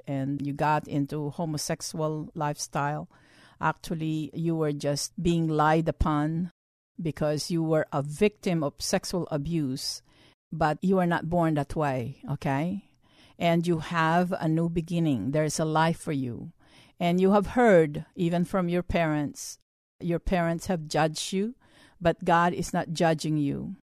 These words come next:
Jesus Christ, who is a loving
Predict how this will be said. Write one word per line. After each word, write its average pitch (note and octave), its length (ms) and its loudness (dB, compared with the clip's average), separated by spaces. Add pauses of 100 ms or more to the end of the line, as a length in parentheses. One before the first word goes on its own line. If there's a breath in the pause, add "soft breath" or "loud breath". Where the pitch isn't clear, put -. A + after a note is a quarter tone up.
(640)
Jesus G#3+ 480 0
Christ, D3 640 -2
who F3+ 100 4
is - 240 0
a E3+ 80 2
loving G3 680 4